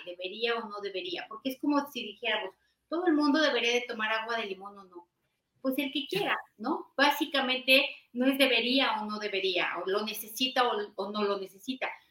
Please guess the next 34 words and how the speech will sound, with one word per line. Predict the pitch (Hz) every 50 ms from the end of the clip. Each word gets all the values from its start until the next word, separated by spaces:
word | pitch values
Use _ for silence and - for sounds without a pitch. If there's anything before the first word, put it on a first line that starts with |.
| _ _ _
Por | 233 233
supuesto, | 233 247 254 247 247 247 247 - 277 262
no | 247 240 233 233
es | 220 226
el | 226 220 214
único | 214 214 214 214 208 -
camino | - 185 190 196 196 196 196
de | 190 190
conciencia | - 180 175 170 - 185 180 175 - 180 175 -
que | - 180
hay, | 170 175 196 233 - -
hay | 190 196 196
muchísimos. | 196 196 190 185 185 - - 196 190 190 - 202 196 202 269 359 - - - - - _ _ _ -
¿Qué | 262 262
puedo | 262 - 277 277 294 285
decir | 269 247 208 - - 240 240 233
yo | 233 233
aquí? | 220 226 - - 233 254 285 294 - - -
Que | 226 226
esta | 220 - - 247
es | 247 -
una | 240 240 240
experiencia | 240 233 - - 208 208 214 208 - - 208 190
muy | 202 208 214 214 233 254 254 254 262
rápida | 233 214 190 185 180 - - - 214 202 220 240 339 392 - -
en | 190 190 190 185
el | 185 -
que | - _
puedes | _ 214 220 220 -
alcanzar | 277 277 - - 214 208 196 220 220 220 - - - -
un | 240 269
estado | 311 - - - 247 247 262
de | 262 254 262
conciencia, | - 196 185 - - - 208 202 208 - - 226 247 311 -